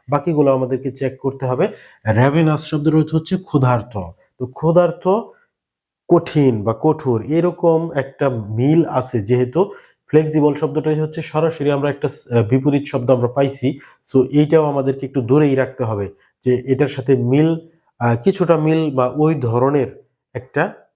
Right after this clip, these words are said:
ইঙ্গিত পাওয়া যায় এরকম। এই জন্য এইটা কারেক্ট আনসার না, কারণ হচ্ছে সমার্থক শব্দ আমরা ধরলাম, এটা সরাসরি যদিও সমার্থক শব্দ না, কিন্তু আমরা সমার্থক শব্দ ধরলাম।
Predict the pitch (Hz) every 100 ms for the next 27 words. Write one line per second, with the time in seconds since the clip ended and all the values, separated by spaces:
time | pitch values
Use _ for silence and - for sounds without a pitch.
0 | _ _ - 165 156 165 160 147 107 107
1 | 113 117 104 98 - 135 147 156 190 147
2 | 135 160 247 - _ _ _ 127 123 -
3 | 123 - 120 110 113 101 90 90 113 113
4 | 117 156 - 156 151 135 143 117 120 104
5 | 92 101 117 104 101 101 135 151 156 151
6 | 147 143 147 147 139 135 131 135 127 120
7 | 113 110 87 - _ _ _ _ 135 156
8 | 170 175 147 - 131 127 120 110 113 139